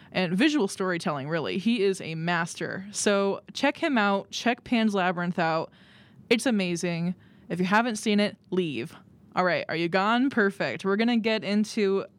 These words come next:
some detailed analysis for those who actually have seen it. So Ophelia in the movie and Ophelia in William Shakespeare's play Hamlet are kind of similar. Hamlet's, e-,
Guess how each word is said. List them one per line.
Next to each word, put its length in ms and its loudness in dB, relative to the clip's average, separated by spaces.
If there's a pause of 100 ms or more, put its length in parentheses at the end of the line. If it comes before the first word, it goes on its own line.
(120)
some 240 2
detailed 420 0
analysis 680 0
for 160 -2
those 280 0
who 140 -2
actually 420 -4
have 300 0
seen 220 -8
it. 200 -8 (840)
So 220 0
Ophelia 640 0
in 100 2
the 100 4
movie 580 0 (260)
and 520 2 (140)
Ophelia 840 0
in 160 0
William 280 0
Shakespeare's 640 -4
play 340 -4
Hamlet 840 -4 (120)
are 480 -2
kind 220 -6
of 100 -6
similar. 580 0 (640)
Hamlet's, 840 0
e-, 200 -2